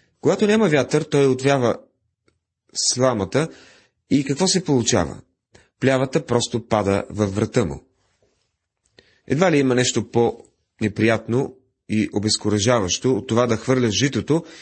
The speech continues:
и всичката плява да пада на гърба ти. Това е Гедеон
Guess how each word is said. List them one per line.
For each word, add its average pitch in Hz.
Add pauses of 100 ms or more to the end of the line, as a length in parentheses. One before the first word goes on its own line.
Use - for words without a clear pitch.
(120)
и -
всичката 156
плява 135
да 127
пада 101
на 107
гърба 156
ти. - (1600)
Това 190
е 180
Гедеон 117